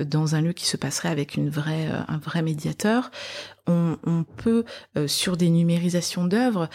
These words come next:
aller, euh, raconter une histoire par le détail. On travaille beaucoup sur, euh, euh, les, les numérisations en très haute définition qui nous permettent de révéler, euh, des détails, de, de révéler des couches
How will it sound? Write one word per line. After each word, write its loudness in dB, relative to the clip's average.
aller, 2
euh, 0
raconter -2
une 2
histoire -2
par -2
le -2
détail. 2
On -2
travaille -2
beaucoup -2
sur, 0
euh, 0
euh, 0
les, -2
les -4
numérisations 0
en -2
très -4
haute -2
définition 0
qui 0
nous 0
permettent 0
de -6
révéler, 2
euh, -2
des 0
détails, 0
de, -2
de -2
révéler 0
des -2
couches -2